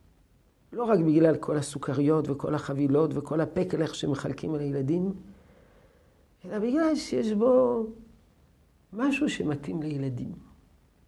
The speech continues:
מדוע שמחת תורה יש בו משהו שמתאים לילדים? כי זה חג קצת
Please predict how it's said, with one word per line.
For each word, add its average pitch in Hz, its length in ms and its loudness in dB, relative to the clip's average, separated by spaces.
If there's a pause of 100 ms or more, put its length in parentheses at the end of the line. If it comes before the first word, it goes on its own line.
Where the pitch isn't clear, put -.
(200)
מדוע 151 460 2 (800)
שמחת 139 480 -8
תורה 151 280 0
יש 143 240 -2
בו 135 160 0
משהו 135 420 -2
שמתאים 131 580 -6
לילדים? 123 420 -2 (1600)
כי 220 160 -8
זה 269 440 4 (340)
חג 339 360 -4 (1000)
קצת - 240 -8